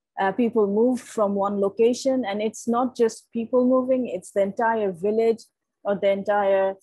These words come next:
small town moves from one location to another location. So in one of our research works for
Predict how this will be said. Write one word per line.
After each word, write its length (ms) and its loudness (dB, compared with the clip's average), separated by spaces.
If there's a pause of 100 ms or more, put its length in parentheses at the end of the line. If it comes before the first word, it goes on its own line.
(140)
small 460 0
town 420 -2
moves 300 -2
from 240 -4
one 240 -4
location 560 -2
to 120 -10
another 300 -6
location. 640 -8 (400)
So 320 2
in 200 0
one 180 2
of 160 0
our 160 2
research 500 0
works 640 -4
for 460 -2